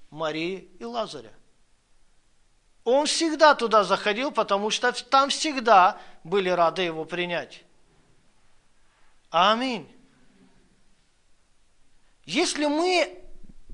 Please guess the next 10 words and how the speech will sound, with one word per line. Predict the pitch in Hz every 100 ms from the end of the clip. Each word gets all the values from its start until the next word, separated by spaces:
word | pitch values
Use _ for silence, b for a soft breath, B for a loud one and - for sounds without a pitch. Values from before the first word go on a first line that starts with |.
| - - -
делаем | 175 156 302 320 269 233 226 262
место | 339 320 - - 190 135 98 - - - - _ - -
для | 139 214
человека | - 196 196 262 285 285
Божьего, | 269 269 196 160 151
для | 147 196 214
Бога | 175 247 269 214 170
в | -
своём | 180 190 208 180
сердце, | - 262 294 311 - 175